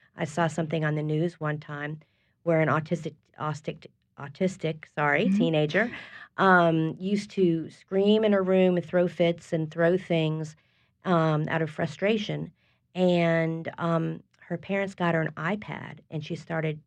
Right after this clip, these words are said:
Speaker 1: typing to them how she felt.
Speaker 2: Wow.
Speaker 1: And they, she calmed down immediately, and they were able to communicate, uh, with her using the iPad. And
Speaker 2: I
Speaker 1: it changed her total demeanor.
Speaker 2: I cannot even imagine how difficult it,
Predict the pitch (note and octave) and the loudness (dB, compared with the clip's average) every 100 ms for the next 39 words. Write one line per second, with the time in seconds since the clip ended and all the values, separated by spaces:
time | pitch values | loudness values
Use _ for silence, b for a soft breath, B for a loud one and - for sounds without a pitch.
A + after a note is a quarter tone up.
0 | _ _ G3 A3 G3 C#3 - C#3+ C3 B2+ | _ _ -6 -4 -4 -6 -10 -8 -6 -8
1 | - - E3 D3+ D#3 - F3+ D#3+ - E3+ | -10 -8 -6 -6 -12 -6 -4 -4 -8 -16
2 | E3 b b _ F3+ E3 E3 D#3+ - _ | -20 b b _ -2 2 2 0 -6 _
3 | - - E3 - F3 E3+ E3+ E3+ E3+ D3+ | -20 -12 -12 -4 -2 -2 0 0 0 -2
4 | D#3 E3+ D3 C#3+ C#3 C#3 D3+ D3+ D3+ D3 | -4 -6 -6 -8 -8 -6 -4 -4 -6 -6
5 | E3 F3 E3 D#3 D#3 D#3+ D#3 F3 - D3+ | -2 -2 -2 -4 -8 -6 -6 -6 -6 -6
6 | - - _ _ _ _ - D#3 D3+ D#3 | -6 -14 _ _ _ _ -14 -10 -8 -8
7 | D3+ E3+ E3 D#3 D3+ C#3+ D3 D3 C#3+ F3+ | -4 -4 -4 -6 -6 -10 -8 -6 0 -2
8 | D#3+ C3+ - - _ _ _ _ _ - | -2 -10 -10 -16 _ _ _ _ _ -8
9 | D#3+ D#3 D3+ D3+ F#3 - _ _ - E3 | -4 -2 -2 -2 -4 -6 _ _ -4 -4
10 | D#3 - D#3 - D#3+ D#3 D3+ D3+ F3 - | -4 -8 -10 -4 -4 -4 -6 -6 -6 -8
11 | - - G3 G3+ G3+ G3+ G3 F3 E3 F3 | -14 -4 -2 2 2 4 2 2 2 0
12 | F3+ E3+ E3 D#3+ D3+ E3 F3 F3 E3 D#3+ | 0 -2 -2 -2 -2 -4 -4 -4 -4 -4